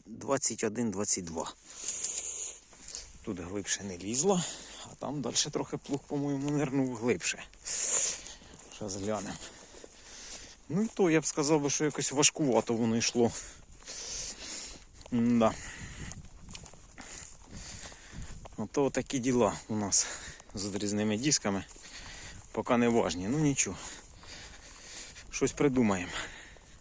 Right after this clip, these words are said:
Так, ну тут, де мені казалося глибше,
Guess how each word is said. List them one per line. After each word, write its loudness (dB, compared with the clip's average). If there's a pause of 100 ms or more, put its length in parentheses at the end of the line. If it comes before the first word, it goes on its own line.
(380)
Так, -4
ну -2
тут, -4
де 2
мені 2
казалося 0
глибше, 2